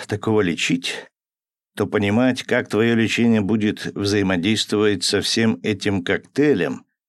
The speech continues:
потому что если что-то пойдёт не так, отвечать за бардак будешь ты,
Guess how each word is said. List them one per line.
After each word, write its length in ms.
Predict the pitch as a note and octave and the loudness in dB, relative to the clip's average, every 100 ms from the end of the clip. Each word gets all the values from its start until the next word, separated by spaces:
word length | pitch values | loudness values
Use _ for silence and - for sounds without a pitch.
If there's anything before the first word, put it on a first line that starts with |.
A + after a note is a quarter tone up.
| _ _ - | _ _ -10
потому 320 | G#2 D#3 E3 | -4 0 0
что 180 | - C#3 | 2 2
если 400 | C3 C3+ C3 A#2+ | 4 2 2 0
что-то 380 | - A2+ A2 G2+ | 0 0 0 0
пойдёт 400 | G2 F2+ F2+ F#2+ | 0 0 -2 -2
не 100 | F2+ | -4
так, 340 | - C#3 C3 | 0 -2 -2
отвечать 540 | F#2 F#2+ F2+ - G#2 | -4 -4 -2 0 -2
за 140 | F2 F2 | 0 -2
бардак 420 | E2+ E2 A#2 G#2 | -2 -2 -2 -2
будешь 440 | F2+ F#2+ F2 - - | -2 -2 -2 -4 -2
ты, 320 | D3 B2 - | 2 2 -2